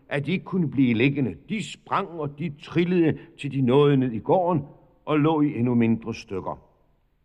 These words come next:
Kun flaskehalsen holdt, og den var som skåren af med en diamant. "Den kunne godt bruges som fugleglas,"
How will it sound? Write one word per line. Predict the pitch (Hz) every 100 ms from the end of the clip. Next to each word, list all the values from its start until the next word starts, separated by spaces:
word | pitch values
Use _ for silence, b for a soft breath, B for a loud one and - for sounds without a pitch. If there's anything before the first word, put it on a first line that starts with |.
| _
Kun | - 90
flaskehalsen | - - 151 147 - 147 113 120 - - 98
holdt, | 104 98 - - _ _ _ _ _ _
og | 78 73
den | 120 113
var | 98
som | - 82
skåren | - - 113 123 117 98
af | 101 - - _ _ _ _ -
med | 151
en |
diamant. | 143 92 85 73 - - - _ _ _ _ _ _ _ _ _ _ _
"Den | 110 135
kunne | 135 135 120
godt | 139 147
bruges | 135 143 170 151
som | - 113
fugleglas," | - - 104 113 143 156 147 -